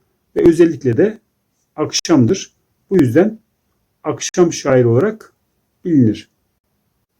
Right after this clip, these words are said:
Aşk, tabiat, annesiyle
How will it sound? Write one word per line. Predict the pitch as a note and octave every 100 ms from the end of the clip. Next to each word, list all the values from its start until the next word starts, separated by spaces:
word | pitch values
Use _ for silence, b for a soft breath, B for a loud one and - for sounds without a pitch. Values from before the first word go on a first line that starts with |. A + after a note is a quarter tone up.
| _ _ _ _ _ _ _ _ _ _ _ _ _ _ _ _ _ - E3
Aşk, | C#3 - - - - _ _ _
tabiat, | F3 C#3 A2+ G#2 - - _ _ _ _
annesiyle | C#3 C#3 C3 D3